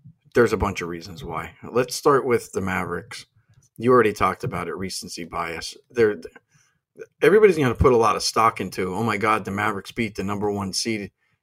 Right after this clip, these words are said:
in the playoffs. They went on the road and in game seven and they, they destroyed them. Chris Paul, um, didn't score and Devin Booker, and it was like Luka went out and had, you know, twenty-seven points a half." Like, I get all that. And the fact that the Mavericks won, give them credit.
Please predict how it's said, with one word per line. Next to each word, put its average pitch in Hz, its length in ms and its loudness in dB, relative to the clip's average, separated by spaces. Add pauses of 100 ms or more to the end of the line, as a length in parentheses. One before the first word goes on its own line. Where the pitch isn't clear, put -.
in 104 140 -6
the 92 60 -6
playoffs. 110 580 2
They 104 80 -2
went 113 200 0
on 113 200 2
the 104 100 -2
road 107 380 4
and 87 180 -8 (300)
in 98 160 -8
game 120 280 -4
seven 107 440 -2
and 90 140 -6
they, 82 120 -10
they 95 200 -10
destroyed 101 580 -2
them. 85 200 -12
Chris 123 240 -4
Paul, 104 420 -6 (360)
um, 85 280 -6
didn't 120 300 -2
score 120 420 0
and 92 120 -6
Devin 104 260 -4
Booker, 107 340 -4
and 90 100 -8
it 80 100 -12
was 90 160 -12
like - 180 -10
Luka 127 220 -4
went 107 180 -4
out 104 120 -4
and 90 80 -14
had, 92 200 -8 (380)
you 101 100 -10
know, 78 120 -10
twenty-seven 117 540 -6
points 110 300 -4
a 92 80 -10
half." 101 260 -2
Like, 92 260 -10
I 120 120 4
get 117 240 0
all 85 180 -2
that. 76 200 -8
And 92 100 -10
the - 40 -10
fact 117 280 -4
that 107 100 -4
the 98 60 -6
Mavericks 101 480 -4
won, 104 300 -2 (420)
give 123 220 0
them 110 200 0
credit. 90 460 -4